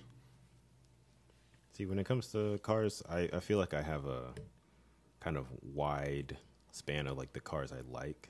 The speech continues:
Like, it's a wide variety. I'm not like, "Oh, I only like one type of car."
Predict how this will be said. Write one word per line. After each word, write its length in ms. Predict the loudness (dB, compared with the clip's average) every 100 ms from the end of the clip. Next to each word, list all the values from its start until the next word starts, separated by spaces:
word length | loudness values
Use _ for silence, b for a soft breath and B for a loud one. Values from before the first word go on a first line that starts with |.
| -12
Like, 180 | -10
it's 140 | -8 -4
a 80 | -4
wide 380 | -4 -4 -4
variety. 600 | -2 -2 -2 -4 -4 -2 -2
I'm 140 | 0
not 120 | 0
like, 200 | -2 -6 -12 b b 0
"Oh, 160 | 4
I 80 | 4
only 200 | 4 0
like 180 | 0 -4 -6
one 300 | -4 -4 -4
type 220 | -8 -10
of 60 |
car." 280 | -6 -6 -6